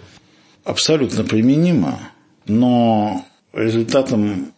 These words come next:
этой применимости должно стать не уныние, не то, что все безнадежно, и это никогда не исполнишь, а то, что всегда впереди путь больше, чем то, что пройдено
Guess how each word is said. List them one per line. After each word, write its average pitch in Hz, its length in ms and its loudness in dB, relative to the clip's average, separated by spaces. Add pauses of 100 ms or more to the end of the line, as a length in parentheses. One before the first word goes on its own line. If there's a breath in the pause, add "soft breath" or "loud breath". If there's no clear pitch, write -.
этой 98 300 -6
применимости 110 1080 0
должно 107 280 -2
стать 101 320 -6
не 104 80 0
уныние, 107 640 -2 (440 soft breath)
не 87 100 -8
то, 131 180 -4
что - 380 -12 (100)
все 92 340 -4
безнадежно, 107 760 -2
и 98 80 0
это 98 160 -4
никогда 92 320 -4
не 92 140 0
исполнишь, - 540 -12
а - 120 -6
то, 165 180 -2
что 110 380 -4 (480 loud breath)
всегда 117 480 0
впереди 101 480 -2
путь 104 320 -4
больше, 104 400 -4
чем 87 360 -6 (220)
то, 98 100 -4
что - 200 -8
пройдено 80 580 -6